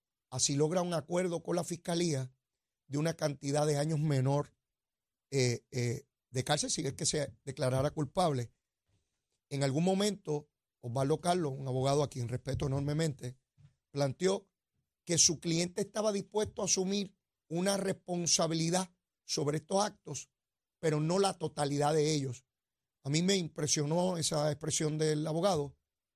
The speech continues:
porque está admitiendo un grado de culpa o de responsabilidad.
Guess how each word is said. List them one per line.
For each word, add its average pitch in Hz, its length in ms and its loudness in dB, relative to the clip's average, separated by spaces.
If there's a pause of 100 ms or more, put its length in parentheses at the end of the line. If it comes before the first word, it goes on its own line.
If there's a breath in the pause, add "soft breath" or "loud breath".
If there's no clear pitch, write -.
(340)
porque 135 260 -8 (160)
está - 220 -8
admitiendo 147 1000 -2
un 127 200 -8
grado 147 340 2
de 190 140 0
culpa 202 460 -2
o 143 100 0
de 139 100 0
responsabilidad. 135 960 -2